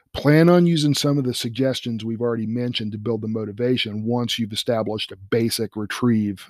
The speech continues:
via clicker training. To close here,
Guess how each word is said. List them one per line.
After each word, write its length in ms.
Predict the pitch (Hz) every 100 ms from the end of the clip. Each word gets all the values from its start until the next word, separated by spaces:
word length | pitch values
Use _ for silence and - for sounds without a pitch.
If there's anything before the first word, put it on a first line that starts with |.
| -
via 180 | 113 101
clicker 300 | - 107 107
training. 480 | - 117 107 107 - _ _ _ _ _ _ _ - - - - - - _ _ _ _ _ _ _ _ _ _ _
To 80 | -
close 520 | - - 190 196 185
here, 380 | - 127 117 113